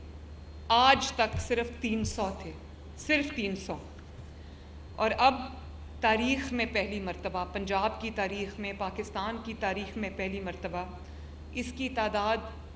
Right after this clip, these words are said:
हज़ार तक पहुंची। और जो हमारे manufacturers हैं, उन्होंने कभी इतनी बड़ी तादाद में ये super seeders बनाए ही नहीं हैं, उनकी capacity इतनी नहीं है। तो मुझे उम-, उम्मीद भी है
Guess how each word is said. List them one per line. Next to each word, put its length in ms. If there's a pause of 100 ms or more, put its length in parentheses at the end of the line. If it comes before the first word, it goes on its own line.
(140)
हज़ार 460
तक 220
पहुंची। 400 (960)
और 220 (1000)
जो 180 (200)
हमारे 400 (300)
manufacturers 840
हैं, 240 (640)
उन्होंने 340
कभी 280
इतनी 280
बड़ी 260
तादाद 480
में 120
ये 180
super 340
seeders 460
बनाए 360
ही 260
नहीं 220
हैं, 120
उनकी 300
capacity 600
इतनी 300
नहीं 240
है। 160
तो 120
मुझे 220
उम-, 360
उम्मीद 420
भी 140
है 160